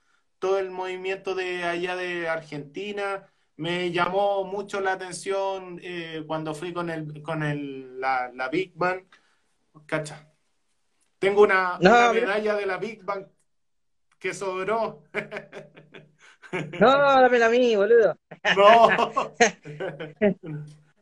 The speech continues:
Speaker 1: El núcleo, núcleo me la regaló y bacán. Me,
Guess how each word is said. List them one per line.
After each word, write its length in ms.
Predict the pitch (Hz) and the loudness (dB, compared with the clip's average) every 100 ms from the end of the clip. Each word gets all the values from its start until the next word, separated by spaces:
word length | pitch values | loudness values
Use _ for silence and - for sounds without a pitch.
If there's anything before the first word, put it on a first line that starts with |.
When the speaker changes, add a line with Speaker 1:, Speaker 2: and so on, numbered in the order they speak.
| _ - | _ 2
Speaker 1:
El 560 | 185 - 147 151 151 | 2 0 -10 -2 0
núcleo, 460 | 175 220 214 214 - | 2 2 2 -4 -6
núcleo 400 | 170 202 214 214 | -6 -4 -2 0
me 100 | 208 | 0
la 140 | 208 196 | 0 -2
regaló 600 | 202 196 190 202 220 220 | -2 -4 -4 -6 -6 -8
y 440 | 190 180 165 151 | -8 -10 -10 -12
bacán. 600 | 143 123 135 160 156 127 - | -12 -12 -8 -8 -8 -12 -20
Me, 140 | 123 | -20